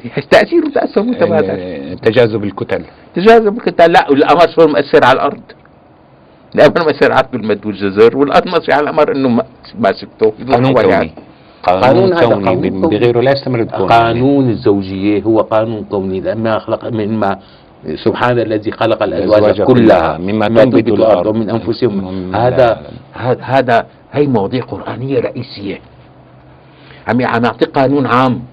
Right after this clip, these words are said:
Speaker 2: مم. أيضا
Speaker 1: يعني
Speaker 2: ما
Speaker 1: ما عم يعطيك قانون مرحلة معينة.
Speaker 2: أيضا مفاتيح.
Speaker 1: إيه، وإن-، إن ما، لا، عم يعطيك قانون عام.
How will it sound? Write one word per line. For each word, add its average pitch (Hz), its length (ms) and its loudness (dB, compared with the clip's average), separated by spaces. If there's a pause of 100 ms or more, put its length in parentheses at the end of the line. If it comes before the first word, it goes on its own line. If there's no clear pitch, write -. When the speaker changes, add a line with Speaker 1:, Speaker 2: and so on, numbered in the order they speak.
(120)
Speaker 2:
مم. 98 140 -10 (320)
أيضا 110 160 0
Speaker 1:
يعني 240 160 4
Speaker 2:
ما 120 40 2
Speaker 1:
ما 139 60 6
عم 156 160 4
يعطيك 143 280 0
قانون 131 300 2
مرحلة 120 320 -2
معينة. 90 540 -4
Speaker 2:
أيضا 110 180 -4
مفاتيح. 95 500 -8
Speaker 1:
إيه، 110 140 6
وإن-، 113 380 4
إن 123 120 4
ما، 123 220 0
لا، 135 200 0
عم 101 180 -6
يعطيك 143 320 -4
قانون 113 360 -4
عام. 120 340 -2